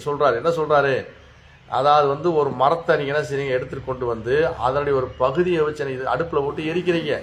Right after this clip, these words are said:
அதுல ரொட்டி சுடுறீங்க, நீங்க குளிர் காயுறீங்க, அதுல நிறைய சமைக்கிறீங்க, சாப்பிட்றீங்க. அதே மரத்துல இன்னொரு பகுதியை கொண்டு போய் நீங்க என்ன செய்ய? சிலையாக வடிச்சு வச்சு வழிபடுறீங்களேப்பா,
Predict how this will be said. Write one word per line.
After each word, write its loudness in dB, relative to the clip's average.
அதுல 2
ரொட்டி -2
சுடுறீங்க, 0
நீங்க -2
குளிர் 4
காயுறீங்க, 6
அதுல 0
நிறைய 2
சமைக்கிறீங்க, 0
சாப்பிட்றீங்க. -2
அதே 2
மரத்துல 2
இன்னொரு 2
பகுதியை 0
கொண்டு -4
போய் 0
நீங்க -6
என்ன -2
செய்ய? -4
சிலையாக 0
வடிச்சு -4
வச்சு -4
வழிபடுறீங்களேப்பா, 0